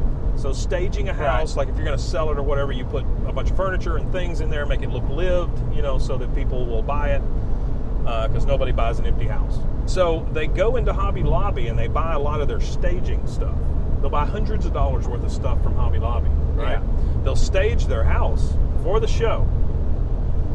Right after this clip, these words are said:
Speaker 1: and then they just take all the stuff back and get credit for it.
Speaker 2: They return it.
Speaker 1: Yeah.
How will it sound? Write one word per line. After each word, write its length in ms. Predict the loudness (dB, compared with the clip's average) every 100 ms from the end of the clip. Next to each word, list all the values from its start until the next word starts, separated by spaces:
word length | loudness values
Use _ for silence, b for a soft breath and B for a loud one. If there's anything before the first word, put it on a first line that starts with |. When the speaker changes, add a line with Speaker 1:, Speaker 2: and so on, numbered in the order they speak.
| 0 0
Speaker 1:
and 80 | 0
then 100 | 0
they 100 | 0
just 200 | 0 -2
take 220 | 0 0
all 120 | 0
the 80 | -2
stuff 280 | 0 2 2
back 240 | 2 0
and 80 | 0
get 140 | 0 2
credit 220 | 2 0
for 80 | 0
it. 80 | 0
Speaker 2:
They 160 | 0 2
return 420 | 2 2 2 0
it. 120 | 0 0
Speaker 1:
Yeah. 160 | 2